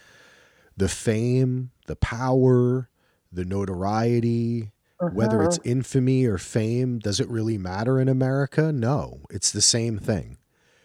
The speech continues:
Speaker 1: you know?
Speaker 2: Yeah.
Speaker 1: Um, and I think that the way to that, Monica is basically in the apartment the whole episode, you know,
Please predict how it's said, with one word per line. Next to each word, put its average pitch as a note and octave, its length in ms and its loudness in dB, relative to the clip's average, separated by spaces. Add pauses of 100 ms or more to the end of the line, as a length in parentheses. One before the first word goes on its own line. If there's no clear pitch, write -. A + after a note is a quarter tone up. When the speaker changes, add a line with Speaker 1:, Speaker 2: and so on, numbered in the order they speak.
(200)
Speaker 1:
you F#2 140 -2
know? F3 160 4
Speaker 2:
Yeah. C#3+ 320 4 (240)
Speaker 1:
Um, F2 640 -4 (200)
and F#2+ 180 -4
I F#2+ 120 -2
think A2 420 -2
that F#2 400 0 (800)
the A#2 80 2
way B2+ 340 6
to D3+ 420 4
that, F#2 420 -2 (500)
Monica A2 520 0
is G2+ 260 -2
basically G#2+ 720 -2
in B2+ 220 0
the A#2+ 120 2
apartment F#2 720 0 (140)
the F2+ 100 -2
whole C#3 480 4
episode, D#2 880 -2 (460)
you G2+ 120 -2
know, G2 320 -2